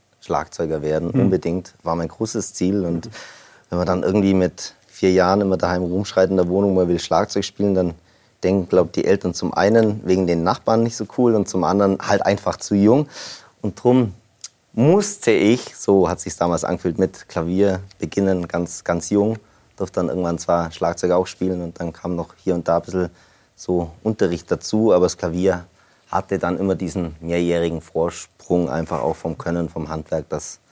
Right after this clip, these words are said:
Speaker 1: es
Speaker 2: Mhm.
Speaker 1: einfach das Instrument ist, bei dem es dann
Speaker 2: Mhm.
Speaker 1: rauskommen sollte.
Speaker 2: <clears throat> Welches Gefühl verbindest du mit dem Klavierspielen, mit dem Musikmachen?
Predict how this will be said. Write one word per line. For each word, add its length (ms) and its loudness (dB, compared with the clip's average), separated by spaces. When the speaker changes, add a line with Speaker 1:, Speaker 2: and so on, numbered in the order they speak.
Speaker 1:
es 200 -6
Speaker 2:
Mhm. 80 0
Speaker 1:
einfach 260 -2
das 200 -6
Instrument 520 -6
ist, 240 -10
bei 80 -2
dem 180 -6
es 120 -12
dann 160 -4
Speaker 2:
Mhm. 260 -6
Speaker 1:
rauskommen 460 -4
sollte. 280 -10
Speaker 2:
<clears throat> 300 -20
Welches 640 4
Gefühl 360 2
verbindest 600 0
du 60 6
mit 160 6
dem 160 6
Klavierspielen, 600 2
mit 80 8
dem 80 6
Musikmachen? 760 2